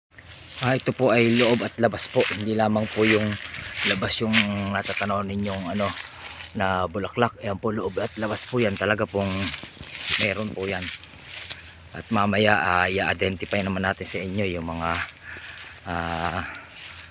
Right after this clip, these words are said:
pupuksain nating mga hayop at yung gagamitin nating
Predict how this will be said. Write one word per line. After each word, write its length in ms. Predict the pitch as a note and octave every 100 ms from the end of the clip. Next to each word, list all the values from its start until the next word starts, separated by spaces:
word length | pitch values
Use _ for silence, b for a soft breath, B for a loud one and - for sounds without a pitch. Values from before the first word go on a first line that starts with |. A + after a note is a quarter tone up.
| -
pupuksain 480 | - - - - G2
nating 320 | F2+ F#2 F2+
mga 160 | F2+ F2
hayop 360 | F#2+ G2 D#2+ -
at 160 | D#2 -
yung 160 | F#2
gagamitin 560 | F2 F2 F#2+ F2+ G2 F#2
nating 480 | F2+ - F2 E2+